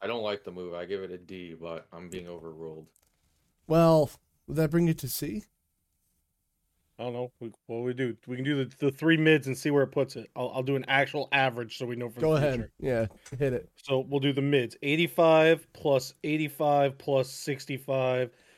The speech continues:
Speaker 3: divided by three would put it at a seventy-eight point three, which would be a C.
Speaker 2: Okay.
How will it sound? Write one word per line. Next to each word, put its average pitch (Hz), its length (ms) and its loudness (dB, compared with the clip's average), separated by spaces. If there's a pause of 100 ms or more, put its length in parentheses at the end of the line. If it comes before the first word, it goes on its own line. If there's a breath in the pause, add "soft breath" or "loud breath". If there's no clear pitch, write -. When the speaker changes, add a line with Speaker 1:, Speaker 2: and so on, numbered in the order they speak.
(160)
Speaker 3:
divided 139 340 0
by 127 140 0
three 214 420 0
would 170 220 0
put 175 140 4
it 165 100 2
at 147 260 -4
a 143 80 -2
seventy-eight 208 800 0
point 185 300 -4
three, 214 200 0
which 120 180 -6
would 127 100 -12
be 131 160 -8
a 139 120 -8
C. - 320 -14 (720)
Speaker 2:
Okay. 196 120 -4